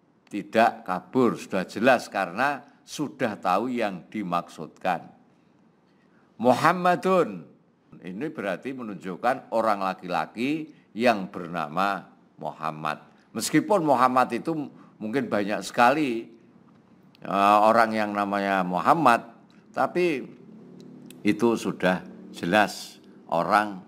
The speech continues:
eh, yang bernama Muhammad, bukan bernama selainnya. Al-baitu, ini termasuk isim makrifat karena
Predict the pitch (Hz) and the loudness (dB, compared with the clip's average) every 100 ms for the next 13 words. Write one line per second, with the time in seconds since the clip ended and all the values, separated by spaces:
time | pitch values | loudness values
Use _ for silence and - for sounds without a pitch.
0 | - - - - - - - 80 92 90 | -20 -20 -20 -20 -20 -20 -6 0 2 2
1 | 82 90 80 98 127 120 92 101 139 135 | 0 -4 0 4 4 4 0 2 2 2
2 | 107 - 98 95 90 82 90 80 85 78 | 0 -2 -4 0 0 -2 -8 -2 -2 0
3 | 78 73 - 92 87 87 80 80 60 - | -2 -4 -4 0 0 -2 -6 -8 -8 -18
4 | - - - - - - - - - - | -20 -20 -20 -20 -20 -20 -20 -20 -20 2
5 | 131 147 131 156 165 160 160 120 76 - | 4 4 2 2 2 2 2 2 -2 -10
6 | - _ _ _ _ _ 82 107 151 190 | -20 _ _ _ _ _ -4 0 0 0
7 | 180 139 135 127 143 139 147 147 147 165 | 0 2 2 2 -2 -2 -2 0 2 0
8 | 165 165 147 143 - 117 104 139 143 | 4 6 6 2 -2 -2 -2 -4 -6